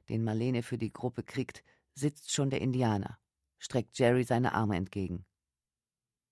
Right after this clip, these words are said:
„Junge, setz dich zu Rocky.“ In meinen Ohren klingt das eher nach Drohung als nach Freundschaft, und bloß nicht hingucken fällt mir ein. Der Indianer wirkt abgewrackt,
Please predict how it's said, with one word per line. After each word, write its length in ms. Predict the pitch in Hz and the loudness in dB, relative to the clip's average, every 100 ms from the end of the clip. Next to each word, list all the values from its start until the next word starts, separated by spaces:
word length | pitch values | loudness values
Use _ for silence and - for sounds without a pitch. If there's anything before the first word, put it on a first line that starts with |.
| _ _ _ _ _ _ _ | _ _ _ _ _ _ _
„Junge, 480 | 185 214 165 127 110 _ _ _ _ _ _ _ _ | 4 6 6 4 -2 _ _ _ _ _ _ _ _
setz 300 | - 180 - | 4 4 4
dich 200 | 156 143 | 0 -2
zu 160 | - 139 | 0 2
Rocky.“ 440 | 131 123 - - _ _ _ _ _ _ _ _ _ | 4 4 0 -12 _ _ _ _ _ _ _ _ _
In 160 | 113 117 | -2 0
meinen 260 | 107 104 | 0 -2
Ohren 360 | - 117 113 110 | -2 -2 0 -2
klingt 240 | - 110 | -4 -2
das 180 | 101 98 | -2 -4
eher 280 | - 120 104 | -4 -2 0
nach 220 | 101 92 | -2 -4
Drohung 480 | - - 131 104 85 | -8 -2 2 2 0
als 220 | - - | -4 -4
nach 160 | 95 85 | -6 -6
Freundschaft, 640 | - 98 92 - - - _ _ - | -4 -4 -4 -8 -10 -18 _ _ -8
und 240 | 101 - | -8 -6
bloß 320 | 123 131 123 | -2 -2 -2
nicht 160 | 123 - | -4 -2
hingucken 500 | 131 117 - - 95 | -2 -2 -6 -8 -8
fällt 260 | - 92 | -6 -6
mir 140 | 98 - | -4 -4
ein. 240 | 95 95 - _ _ _ _ _ _ _ _ _ _ _ _ _ - | -6 -8 -14 _ _ _ _ _ _ _ _ _ _ _ _ _ 0
Der 120 | 131 | 2
Indianer 440 | 143 156 160 147 | 4 4 4 4
wirkt 240 | 120 - - | 2 0 -2
abgewrackt, 680 | - 147 110 101 - - | -2 -2 -2 -4 -6 -12